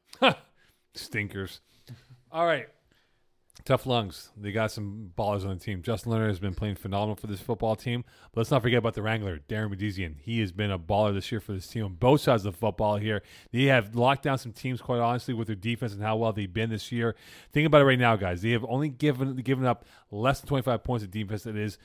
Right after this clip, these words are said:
five times. Five times. You think, uh, Marc-Andre can score more than five touchdowns? Probably not here. The reason why they won this football game, the Tough Lung defense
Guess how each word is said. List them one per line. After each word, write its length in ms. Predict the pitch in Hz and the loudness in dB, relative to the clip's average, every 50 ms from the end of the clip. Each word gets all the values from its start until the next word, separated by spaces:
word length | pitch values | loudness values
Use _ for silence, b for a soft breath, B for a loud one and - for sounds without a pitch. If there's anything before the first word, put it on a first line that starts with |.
| b b b | b b b
five 400 | _ - - - 139 131 127 127 | _ -4 2 4 4 4 4 2
times. 440 | - - 123 107 85 69 - - b b b b b | 0 -2 -2 -2 -4 -6 -12 -18 b b b b b
Five 340 | - - - 131 131 123 - | -8 0 2 2 2 2 2
times. 200 | 127 110 95 95 | 0 -2 -2 -2
You 60 | 95 | -2
think, 260 | 139 143 139 - 135 | -2 -2 -2 0 2
uh, 160 | 123 123 120 | 2 4 4
Marc-Andre 460 | 117 123 120 117 120 120 113 120 123 | 2 2 0 0 0 -2 0 0 -2
can 160 | - 117 107 - | -2 -4 -6 -8
score 340 | - - - 113 120 123 | -10 -8 -2 0 0 2
more 180 | 120 117 117 117 | 2 2 0 0
than 120 | 110 107 101 | 0 -2 -6
five 340 | 95 - - 123 113 117 - | -10 -6 -2 -2 -2 0 0
touchdowns? 320 | 127 123 117 - 127 110 | -2 -4 -2 -4 -6 -6
Probably 320 | - - - 131 127 120 117 | -6 -2 0 2 2 2 2
not 200 | 120 120 120 123 | 2 0 0 0
here. 240 | 113 117 127 123 B B B B B B - | 0 0 0 -2 B B B B B B -6
The 60 | 98 | -4
reason 200 | 113 120 120 135 | -2 0 2 2
why 80 | 131 | 2
they 120 | 120 110 117 | 4 2 2
won 140 | 110 117 117 | 2 2 0
this 120 | 113 - | -2 -2
football 320 | - 127 113 - 127 120 | -2 -2 0 2 2 2
game, 240 | 120 123 131 127 120 b b b - | 2 0 -2 -4 -6 b b b -16
the 60 | - | -8
Tough 260 | - - 123 117 - | -2 -2 -2 0 0
Lung 140 | 123 120 107 | -4 -4 -4
defense 480 | 107 113 107 - - 110 104 - - | -2 -4 -4 -2 -4 -4 -6 -6 -8